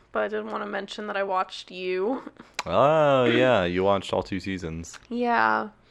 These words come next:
Speaker 1: It's not very good.
Speaker 2: But
Speaker 1: I don't
Speaker 2: yet you watched it.
Speaker 1: Yeah. I don't know why.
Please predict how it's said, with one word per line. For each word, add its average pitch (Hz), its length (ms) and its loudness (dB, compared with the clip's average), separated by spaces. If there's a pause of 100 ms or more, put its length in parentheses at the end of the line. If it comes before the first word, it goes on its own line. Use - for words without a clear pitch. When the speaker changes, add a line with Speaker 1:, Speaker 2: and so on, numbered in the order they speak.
(260)
Speaker 1:
It's 277 240 -12
not 339 220 -4
very 359 280 0
good. 226 640 0 (540)
Speaker 2:
But 92 160 6
Speaker 1:
I 87 40 4
don't 90 120 6
Speaker 2:
yet 98 80 4
you 107 160 2
watched 123 400 6
it. 104 180 2 (800)
Speaker 1:
Yeah. 294 600 8 (760)
I 226 80 -2
don't 247 160 -4
know 269 100 -2
why. 220 480 0